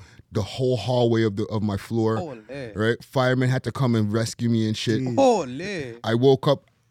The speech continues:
Speaker 1: like, I was asleep the whole time in the apartment. And when I woke up, I was in my
Speaker 3: Wow.
Speaker 1: landlady's office.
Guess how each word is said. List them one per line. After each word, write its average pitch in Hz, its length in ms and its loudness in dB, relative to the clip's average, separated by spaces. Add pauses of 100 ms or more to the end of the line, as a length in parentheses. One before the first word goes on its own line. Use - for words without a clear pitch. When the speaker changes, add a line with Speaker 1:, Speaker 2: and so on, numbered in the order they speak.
(100)
Speaker 1:
like, 120 180 -2 (1200)
I 131 120 -2
was 156 220 2
asleep 143 400 2
the 139 100 4
whole 151 180 2
time 143 300 2
in 120 80 4
the 110 60 2
apartment. 104 460 -4 (420)
And 113 160 0
when 131 100 2
I 127 60 4
woke 135 260 4
up, 135 160 -2
I 120 60 -2
was 117 160 -2
in 107 60 -4
my 101 100 -4
Speaker 3:
Wow. 101 80 -4
Speaker 1:
landlady's 110 480 0
office. - 440 -12